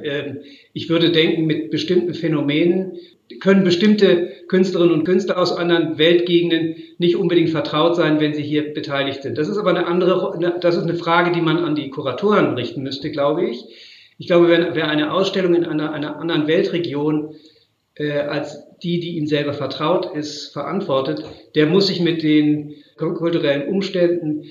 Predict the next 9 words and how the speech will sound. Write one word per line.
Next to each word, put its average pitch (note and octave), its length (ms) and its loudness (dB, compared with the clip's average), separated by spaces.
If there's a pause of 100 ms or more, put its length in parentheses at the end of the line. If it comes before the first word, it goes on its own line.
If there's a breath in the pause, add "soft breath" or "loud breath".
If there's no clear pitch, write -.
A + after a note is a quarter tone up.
(160 loud breath)
einer D#3 400 -4 (100)
solchen D#3+ 420 -2
Ausstellung D3 480 -4
an E3+ 240 -2
einem D3+ 200 -2
solchen D3 360 -2
Ort C#3+ 280 -4
vertraut C#3 480 -4
machen. A#2 300 -10